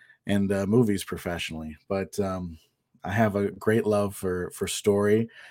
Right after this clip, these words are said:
and a great love for, uh, the people that make the stories. So during covid,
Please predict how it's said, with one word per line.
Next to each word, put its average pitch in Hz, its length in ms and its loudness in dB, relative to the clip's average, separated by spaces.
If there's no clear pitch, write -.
and 101 300 0
a 95 60 -2
great 104 260 2
love 98 320 -2
for, 90 480 -4
uh, 82 320 -6
the 104 80 -4
people 113 320 2
that 95 180 -2
make 107 280 0
the 85 60 -4
stories. 76 600 -6
So 107 460 8
during 117 260 6
covid, 98 640 8